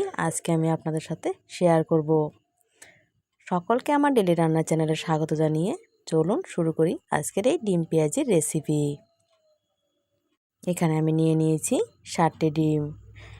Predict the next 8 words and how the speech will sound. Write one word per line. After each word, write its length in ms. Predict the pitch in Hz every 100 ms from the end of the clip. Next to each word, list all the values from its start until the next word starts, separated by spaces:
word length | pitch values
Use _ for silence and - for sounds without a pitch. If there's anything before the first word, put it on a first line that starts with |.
| - 175
এই 120 | 170
ডিমগুলোকে 640 | 165 160 151 156 156 160
আমি 220 | 151 165 403 - -
প্রেসার 340 | 180 165 165
কুকারে 360 | 151 151 160 233 440 - - - -
সিদ্ধ 300 | - 180 156 165
করে 220 | 165 160
নেব। 220 | 160 151